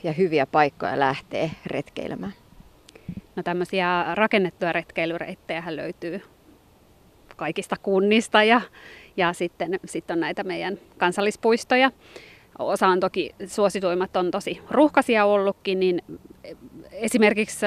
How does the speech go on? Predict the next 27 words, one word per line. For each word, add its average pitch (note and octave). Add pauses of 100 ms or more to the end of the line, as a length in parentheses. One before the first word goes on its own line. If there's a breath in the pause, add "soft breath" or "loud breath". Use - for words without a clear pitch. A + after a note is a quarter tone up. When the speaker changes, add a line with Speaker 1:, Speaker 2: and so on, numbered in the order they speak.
Speaker 2:
meillä G3+
on F#3+
nyt F#3+
kerätty G3+
semmonen, F3+
tässä F3+
kesäkuussa F3
julkaistiin F#3
retkeilykohteet, F#3
missä F#3+
on G3
kaikki G3+
Suomen F3+
maakunnat F#3+
ja G#3+ (160)
kaikki F#3 (180)
kunnat G#3 (400 loud breath)
ja E3+
niiden E3 (580 soft breath)
retkeilypaikkoja F#3
on G#3
listattuna, G#3
löytyy G3
meidän G3+ (160)
Rakastu G#3
retkeilyyn, C4+ (1000 soft breath)
ää, F3